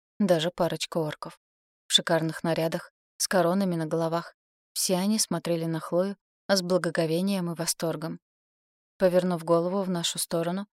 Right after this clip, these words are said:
сестра пыталась найти меня взглядом. Перепуганная и зарёванная мордашка мелкой кривилась от боли, потому что рядом с ней находилась Рин и держала у её горла кинжал, с которого капала кровь.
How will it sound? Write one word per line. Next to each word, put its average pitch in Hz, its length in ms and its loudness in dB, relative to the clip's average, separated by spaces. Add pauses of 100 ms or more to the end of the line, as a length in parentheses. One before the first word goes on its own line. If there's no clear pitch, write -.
(220)
сестра 180 360 0
пыталась 175 440 -2
найти 175 260 -2
меня 175 220 0
взглядом. 165 520 -4 (680)
Перепуганная 214 720 2
и 156 40 -2
зарёванная 175 580 2
мордашка 165 560 -4
мелкой 175 420 -4
кривилась 170 540 0
от 180 100 0
боли, 175 300 -4 (360)
потому 175 280 -2
что - 160 -4
рядом 165 260 -2
с - 140 -2
ней 170 140 -2
находилась 175 640 0
Рин 185 260 -4 (400)
и 220 80 2
держала 196 520 2
у 170 100 -2
её 165 200 -4
горла 170 360 -2
кинжал, 196 460 0 (300)
с - 100 0
которого 180 460 0
капала 165 440 -6
кровь. - 380 -10